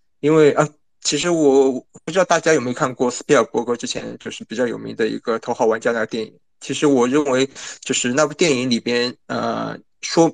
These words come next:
呃，展现的一个，呃，生存状态或者一个生活方式，也是可能是未来一个 game，呃，Web three的一个主流吧。包括其实像这次的，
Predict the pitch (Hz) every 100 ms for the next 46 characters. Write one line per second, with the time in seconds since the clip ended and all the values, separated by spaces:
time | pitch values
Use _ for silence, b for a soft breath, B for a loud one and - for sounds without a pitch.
0 | - 120 113 113 - _ - - 123 -
1 | 165 135 117 120 135 123 113 - b b
2 | _ - 110 113 - 165 151 147 147 123
3 | 113 - 120 120 123 139 139 135 131 127
4 | 120 117 110 143 123 - 113 117 123 135
5 | 113 113 117 - - 120 - - _ 123
6 | 120 120 131 - 139 127 - 113 107 -
7 | - - - - - _ - 175 185 160
8 | 147 139 160 135 143 - 123 113